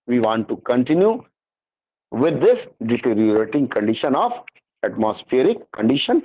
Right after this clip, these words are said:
and environmental condition। If we want to change the deterioration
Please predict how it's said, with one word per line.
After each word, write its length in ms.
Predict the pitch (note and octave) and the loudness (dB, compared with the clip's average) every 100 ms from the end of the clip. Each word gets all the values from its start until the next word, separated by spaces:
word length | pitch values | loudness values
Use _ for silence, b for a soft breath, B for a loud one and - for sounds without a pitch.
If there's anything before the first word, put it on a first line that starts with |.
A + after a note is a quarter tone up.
| - _ | -4 _
and 300 | C#3+ F#3 F#3 | -2 -2 -2
environmental 600 | C3 A#2 F#2+ G2 G2 G#2 E3+ | -2 0 0 -2 -4 -6 -6
condition। 560 | - - - - F2 - _ _ _ _ _ _ _ _ _ _ _ _ _ _ _ - | -12 -8 -6 -6 -8 -12 _ _ _ _ _ _ _ _ _ _ _ _ _ _ _ 0
If 220 | A3 B3 - _ _ | 2 2 -4 _ _
we 120 | A2 | -2
want 340 | F#2+ A#2 A#2+ - | 2 2 0 0
to 200 | A3 B3+ - - _ _ | -2 -2 -10 -14 _ _
change 440 | F#3 G#3+ A3 G#3 | 2 2 4 4
the 80 | D#3 | 2
deterioration 880 | A#2+ A2+ A#2+ A2 G#2+ A#2 B2 F#3 G3+ | 2 -2 -2 -2 2 2 2 2 0